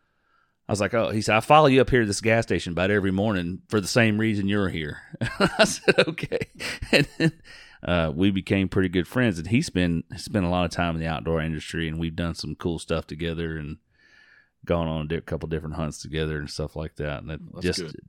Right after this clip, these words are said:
Speaker 1: randomly had no idea who he was. I, I told my wife, uh, because she didn't know at that time, he, his mail route is out in front of my house. I've since moved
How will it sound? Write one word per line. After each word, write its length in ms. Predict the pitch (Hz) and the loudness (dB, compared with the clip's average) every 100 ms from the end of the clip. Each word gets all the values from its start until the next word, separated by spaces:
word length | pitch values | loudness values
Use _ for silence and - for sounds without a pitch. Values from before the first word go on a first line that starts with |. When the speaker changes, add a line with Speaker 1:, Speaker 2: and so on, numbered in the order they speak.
| - _ | -20 _
Speaker 1:
randomly 680 | - - 92 98 98 80 76 | -18 -6 -2 0 0 -2 -6
had 260 | 80 117 101 | 0 2 4
no 240 | 104 117 | 4 4
idea 340 | 123 117 120 113 | 2 4 4 4
who 120 | 113 | 2
he 100 | 107 | 2
was. 320 | 95 85 78 | 2 0 -2
I, 80 | 80 - | -8 -4
I 100 | 90 | -6
told 260 | - 107 98 | -2 0 2
my 80 | |
wife, 400 | 87 92 90 82 - _ - | 2 4 2 0 -10 _ -8
uh, 280 | 78 82 73 | -2 0 -2
because 420 | 52 - 82 - - - | -2 -2 -2 -4 -14 -10
she 180 | - 127 | -2 2
didn't 240 | 120 85 | 2 0
know 140 | 87 82 | -4 -4
at 80 | 82 | -4
that 180 | 85 | -4
time, 240 | - 87 78 | -4 -4 -2
he, 340 | 101 120 110 - _ - - _ | 2 4 2 -6 _ -20 -20 _
his 240 | 120 104 | 4 6
mail 280 | 98 110 117 | 6 8 8
route 280 | 98 90 - | 6 2 0
is 100 | 90 | -2
out 160 | 95 | -2
in 60 | - | -2
front 180 | 107 98 | 0 0
of 60 | |
my 120 | 87 85 | 0 0
house. 280 | 90 85 | -2 0
I've 160 | 95 90 | 0 0
since 300 | - 120 87 | 2 2 2
moved 360 | 104 107 98 | 2 4 2